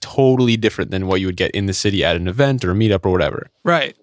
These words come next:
Speaker 2: And it, it's like an improved community, right? It's like, uh, it's more real
Speaker 1: Mm-hmm.
Speaker 2: at that point. Yeah, I think, I think, uh, ep-, that's what I was trying to get at. Like, like, I know you guys personally, but, like, there's some people out there online that I don't really know.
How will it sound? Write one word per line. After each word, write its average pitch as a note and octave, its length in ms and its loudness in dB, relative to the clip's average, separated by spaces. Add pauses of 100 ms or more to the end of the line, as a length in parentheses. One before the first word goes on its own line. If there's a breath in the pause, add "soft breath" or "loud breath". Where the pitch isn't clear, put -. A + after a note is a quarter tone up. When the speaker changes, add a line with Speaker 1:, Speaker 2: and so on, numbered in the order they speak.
Speaker 2:
And D#3+ 120 2
it, E3 140 0
it's D3+ 300 -6
like D3+ 120 2
an C#3+ 80 2
improved C#3 360 0
community, C#3 440 0
right? C#3+ 300 -2
It's - 160 -8
like, C3+ 220 -4
uh, C3 500 -2
it's C3+ 140 -6
more E3 180 6
real D3+ 560 2
Speaker 1:
Mm-hmm. G#2+ 220 0
Speaker 2:
at G#2+ 80 -2
that C3+ 220 0
point. B2+ 280 -4
Yeah, E3+ 240 2
I D3 60 2
think, A3 360 -4
I D#3 60 0
think, F#3+ 300 0
uh, D#3 380 4 (140)
ep-, - 180 -8
that's D#3+ 260 -2
what E3 60 4
I - 20 4
was C#3+ 80 2
trying C#3+ 140 2
to C3 60 0
get B2+ 140 0
at. A#2+ 140 -2
Like, B2+ 240 -6 (320 soft breath)
like, C#3 80 -4
I C#3+ 100 2
know D#3 140 4
you E3+ 100 4
guys D#3 260 0 (400)
personally, D#3+ 500 0
but, C#3+ 160 -2
like, D3 260 -2 (200 soft breath)
there's D3+ 140 0
some F#3+ 160 2
people E3+ 240 0
out D3 140 2
there D3+ 140 2
online D3+ 340 2
that C3 100 -2
I B2+ 60 -2
don't C#3+ 300 0
really C3+ 200 -2
know. C3+ 440 2